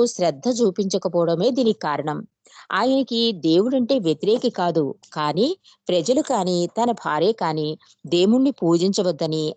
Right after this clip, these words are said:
అభ్యంతరం కూడా చెప్పడు. కానీ ఇటువంటి వాటిలో ఆయన మాత్రం పాల్గొనేవాడు కాదు. అంటే ఒక అద్భుతమైన నిజమైన ప్రేమ గురించి మీకు చెప్తాను అంటూ బాబాయే స్వయంగా చెప్పిన కథ అండి ఇది. ఒక రాజుగారు ఉండేవారు,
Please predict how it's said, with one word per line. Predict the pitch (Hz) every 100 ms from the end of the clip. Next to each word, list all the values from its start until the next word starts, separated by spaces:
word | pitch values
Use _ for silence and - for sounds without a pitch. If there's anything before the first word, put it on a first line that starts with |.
| -
అభ్యంతరం | 151 151 185 185 175 175 165
కూడా | 160 156
చెప్పడు. | 220 202 165 156 - _ _ _
కానీ | - 147 160 311 - - -
ఇటువంటి | 196 196 269 320 330 254 202
వాటిలో | 196 196 185 180 -
ఆయన | 214 202 190
మాత్రం | 175 160 190 277
పాల్గొనేవాడు | 277 196 170 160 156 156 262
కాదు. | 160 139 147 - _ _ - -
అంటే | 202 254
ఒక | 233
అద్భుతమైన | 165 151 175 226 247 247 247 233 - - 165
నిజమైన | 151 185 220 254
ప్రేమ | 247 208 196 202
గురించి | 190 202 202
మీకు | 196 190 190
చెప్తాను | 160 - 170 180
అంటూ | 180 247
బాబాయే | 170 147 147 165 220 226 233 240
స్వయంగా | 240 214 208 202 208
చెప్పిన | 190 - 208
కథ | - 156
అండి | 180 175
ఇది. | 151 147 _ _ -
ఒక | 196
రాజుగారు | 170 160 196 226 220
ఉండేవారు, | 214 214 214 226